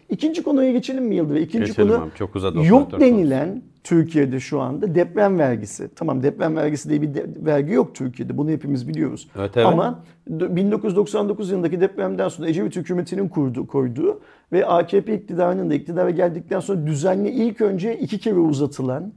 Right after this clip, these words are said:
Speaker 1: iki yıl üst üste uzatılan, bir yıllık için konulan bir vergi. Sonra uzatılan, sonra A K P hükümetinin de iktidara geldikten sonra temelli, düzenli bir vergi olarak hayatımıza soktuğu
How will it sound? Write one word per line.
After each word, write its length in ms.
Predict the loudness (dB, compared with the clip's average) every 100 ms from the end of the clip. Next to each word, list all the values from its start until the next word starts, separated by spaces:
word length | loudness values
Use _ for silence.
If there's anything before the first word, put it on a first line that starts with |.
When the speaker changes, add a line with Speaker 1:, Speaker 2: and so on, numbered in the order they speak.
| _
Speaker 1:
iki 240 | -10 0 2
yıl 120 | 2
üst 180 | 0 -6
üste 200 | -4 -4
uzatılan, 480 | -6 -8 -12 -6
bir 60 | 0
yıllık 340 | 2 2 0
için 220 | -6 -10 -8
konulan 400 | -6 -6 -8 -8
bir 100 | -8
vergi. 280 | -10 -12 -16 _ _
Sonra 200 | 2 4
uzatılan, 580 | 4 4 2 0 -4 -4
sonra 260 | -6 -2 0
A 100 | 0
K 180 | -2 -4
P 160 | -2 -2 -2
hükümetinin 460 | -4 -4 -6 -4 -4
de 60 |
iktidara 260 | -4 -2 0
geldikten 280 | 0 -2 -4
sonra 200 | -4 -6 -10 _ _ _ -2
temelli, 680 | 4 6 6 4 4 2 2
düzenli 520 | 4 4 4 4 2
bir 120 | 4
vergi 340 | 4 4 6
olarak 260 | 6 4 4
hayatımıza 500 | 4 4 4 0 0
soktuğu 600 | 2 0 0 0 0 0